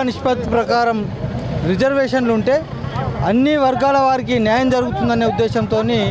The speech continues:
కుల గణన చేయాలని చెప్పేసి పిలుపునిచ్చారు. ఆ తర్వాత జరిగినటువంటి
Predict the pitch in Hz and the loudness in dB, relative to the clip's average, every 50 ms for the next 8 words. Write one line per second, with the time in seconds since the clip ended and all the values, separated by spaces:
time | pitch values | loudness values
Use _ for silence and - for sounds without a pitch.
0 | 214 - - - - - - - - 202 220 226 247 254 269 - - - - 220 | -2 -2 -4 -4 -4 -4 -4 -2 -2 -2 -2 -2 -2 -2 -2 -4 -4 -2 0 0
1 | 254 285 302 285 277 277 277 277 277 277 247 226 247 247 247 240 240 233 233 220 | 2 2 2 2 2 0 2 2 2 2 2 2 2 2 2 2 2 0 0 -2
2 | - 240 233 220 - 254 247 214 190 185 208 220 - - - - - - - - | 0 -2 -2 0 0 0 0 2 0 0 -2 -2 -4 -4 -4 -4 -4 -4 -4 -2
3 | - 220 233 220 262 254 - - 226 196 156 - - - - - 185 - - - | 0 0 0 0 0 -2 0 0 -2 -2 -2 -4 -6 -6 -8 -6 -6 -6 -6 -6
4 | - - 139 - 160 185 226 254 - 262 254 269 277 277 285 277 254 269 269 262 | -6 -6 -4 -2 0 0 0 0 0 0 2 2 2 2 2 2 0 0 0 0
5 | 262 269 233 240 254 247 233 240 254 | 0 0 0 0 0 0 0 0 0